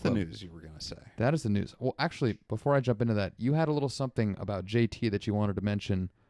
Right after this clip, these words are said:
Speaker 1: No,
Speaker 2: when we were
Speaker 1: no,
Speaker 2: talking
Speaker 1: no.
Speaker 2: about the P G A
Speaker 1: No,
Speaker 2: Championship.
Speaker 1: no, I, I mentioned it. It was
Speaker 2: Okay.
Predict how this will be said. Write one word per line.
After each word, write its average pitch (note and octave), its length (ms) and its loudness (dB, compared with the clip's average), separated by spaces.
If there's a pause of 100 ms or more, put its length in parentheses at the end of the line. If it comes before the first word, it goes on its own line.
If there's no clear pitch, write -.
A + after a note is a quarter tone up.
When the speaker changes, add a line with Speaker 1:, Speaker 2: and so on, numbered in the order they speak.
(160)
Speaker 1:
No, C3 100 0
Speaker 2:
when B2+ 80 6
we - 20 8
were A2+ 60 6
Speaker 1:
no, G#2 40 0
Speaker 2:
talking A2+ 180 2
Speaker 1:
no. A#2 60 2
Speaker 2:
about A2 100 2
the - 60 -8
P A#2 140 2
G G#2+ 120 4
A G#2 40 0
Speaker 1:
No, G#2 80 0
Speaker 2:
Championship. G2+ 340 2
Speaker 1:
no, F#2 60 4
I, G2+ 280 0
I - 40 0
mentioned F#2 420 -4
it. F2 120 -2
It F2+ 100 -2
was - 240 -4 (120)
Speaker 2:
Okay. G2+ 260 0